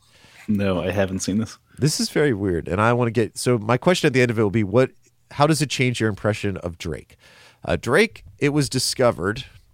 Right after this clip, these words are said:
Speaker 2: via a picture he posted, has two tattoos on his left bicep. One is the number thirty and one is the number thirty-five. Uh, they are seemingly in the font of the Warriors number scheme. If you don't know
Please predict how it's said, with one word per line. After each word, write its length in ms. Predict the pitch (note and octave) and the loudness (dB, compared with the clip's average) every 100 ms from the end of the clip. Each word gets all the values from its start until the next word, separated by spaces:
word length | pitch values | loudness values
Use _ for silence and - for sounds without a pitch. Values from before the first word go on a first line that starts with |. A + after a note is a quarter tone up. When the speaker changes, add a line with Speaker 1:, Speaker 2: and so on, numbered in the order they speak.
| - | -18
Speaker 2:
via 340 | - A2+ G#2+ G2+ | -2 2 4 2
a 20 | |
picture 320 | - C#3+ - | 2 -2 0
he 100 | A2+ | -4
posted, 440 | G2+ F#2+ F#2+ E2+ D2 - - - | -2 -4 -4 -6 -12 -14 -20 -14
has 180 | - A2 | -6 -6
two 320 | - G3 G3+ | -4 -2 -2
tattoos 500 | G#3 F3 D#3 D3+ C#3+ | 0 0 0 0 0
on 80 | C3+ | 0
his 140 | A2+ A2 | 0 2
left 260 | A2+ C3 | 2 2
bicep. 480 | - G2 G2 - C2 - | -2 -2 -2 -6 -10 -8
One 280 | A2 C3 | -2 0
is 140 | C#3+ A2+ | 0 -2
the 80 | A2+ | -2
number 220 | A#2 G#2 | -2 -2
thirty 440 | - C#3+ D3 D3+ | 0 2 2 0
and 140 | B2 A2+ | -2 -2
one 200 | A#2+ C3+ | -2 -2
is 120 | A2+ | -2
the 80 | A2 | -2
number 180 | A2 A2+ | -2 -2
thirty-five. 920 | - G#2+ G2 - A2+ F2+ - - - - - - _ - | -2 -2 -4 -2 0 0 -2 -8 -20 -20 -20 -20 _ -14
Uh, 240 | - D#2+ | -10 -8
they 160 | C#2+ B2 | -2 0
are 80 | A#2+ | 0
seemingly 720 | - - G#3+ G#3 D3 B2 A2+ | -2 -2 0 0 0 0 0
in 100 | A#2 | -2
the 60 | A2+ | -6
font 460 | - D3 C#3+ D3 | -6 -2 0 0
of 140 | - A#2 | -2 -2
the 120 | C3 | 0
Warriors 640 | A2+ C3+ F#3+ F#3 D#3+ E3 C3 | 2 4 4 6 4 2 -2
number 320 | C3+ F3 F#3 | -4 -2 2
scheme. 480 | D#3 - G2 C#2 - - _ _ _ | 2 0 -6 -10 -12 -20 _ _ _
If 60 | |
you 60 | F#2+ | -6
don't 160 | G#2 G2+ | -4 0
know 300 | A#2+ D3+ | 2 2